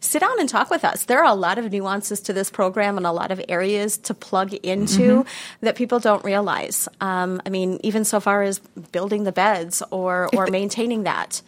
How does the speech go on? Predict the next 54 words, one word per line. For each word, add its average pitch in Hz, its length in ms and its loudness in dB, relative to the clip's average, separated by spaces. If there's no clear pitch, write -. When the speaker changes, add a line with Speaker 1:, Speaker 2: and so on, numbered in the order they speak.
Speaker 1:
it, - 160 -8
it, - 140 -10
there 208 180 2
are 196 60 6
a 185 40 4
lot 175 140 2
Speaker 2:
give 262 140 6
Speaker 1:
of - 20 8
Speaker 2:
you 254 100 10
an 233 60 8
Speaker 1:
different 196 180 6
ways. 208 80 8
Speaker 2:
hour 180 220 6
to 180 160 -2
even 180 300 2
Speaker 1:
Oh, 202 60 4
Speaker 2:
just 208 100 2
Speaker 1:
yeah. 180 120 4
Speaker 2:
get 196 140 6
out 190 160 6
there 175 160 2
and 170 100 -2
garden. 170 300 2
I 302 460 4
am 208 120 0
a 196 40 0
huge 233 280 -2
advocate 185 360 2
of 165 140 0
going 185 360 2
to 190 140 0
either 170 200 2
I, 151 160 0
a 170 60 2
build 202 380 4
Speaker 1:
Mm-hmm. 233 320 -4
Speaker 2:
or 214 500 8
Speaker 1:
<coughs> - 160 -8
Speaker 2:
to, - 200 0
it, - 380 -4
remember 262 180 4
the 320 120 4
build 202 200 4
you 226 80 4
did 208 120 2
when 202 120 4
Barack 175 260 2
Obama 185 480 0
came 233 220 2
into 233 160 2
town? 247 220 -2
Was 220 120 -2
that? 226 220 -2
Speaker 1:
Yeah. 262 540 0